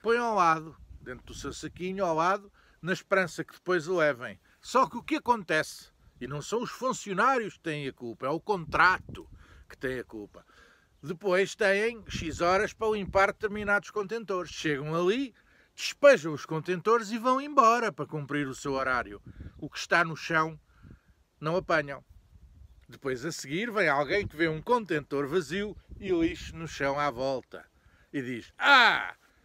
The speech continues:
os cidadãos é que são porcos. Quem está no poder é um anjinho."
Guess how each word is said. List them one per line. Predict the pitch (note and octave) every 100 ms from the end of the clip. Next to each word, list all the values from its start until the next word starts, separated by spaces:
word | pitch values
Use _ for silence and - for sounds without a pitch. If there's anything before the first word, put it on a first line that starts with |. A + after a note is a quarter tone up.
| _ _ -
os | D3
cidadãos | - C#3+ B2 A#2 D3+ F3+
é | G3+
que | A#3+
são | - C#4
porcos. | B3 D#3 G3 - - D#2 - - _ _ _ _ _ _
Quem | A#2
está | - - A2
no | A2
poder | D3+ B2+ C3+ D#3+ F3 D3+ _
é | G3
um | D3
anjinho." | C3 B2+ A2+ A#2+ B2 - G2+